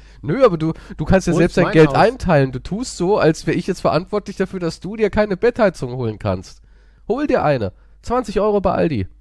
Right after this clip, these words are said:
Speaker 2: Ich,
Speaker 1: Das
Speaker 2: nein.
Speaker 1: ziehst dann schön über die Matratze drüber, stellst das Ding an und dann wird's da kuschelig warm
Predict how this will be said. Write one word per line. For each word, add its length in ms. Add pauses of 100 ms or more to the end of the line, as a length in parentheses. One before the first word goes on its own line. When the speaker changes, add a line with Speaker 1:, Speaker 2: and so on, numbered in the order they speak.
(1400)
Speaker 2:
Ich, 220 (120)
Speaker 1:
Das 180
Speaker 2:
nein. 120
Speaker 1:
ziehst 240
dann 120
schön 200
über 100
die 60
Matratze 480
drüber, 420 (360)
stellst 340
das 80
Ding 180
an 380 (640)
und 160
dann 160
wird's 180
da 100
kuschelig 640
warm 400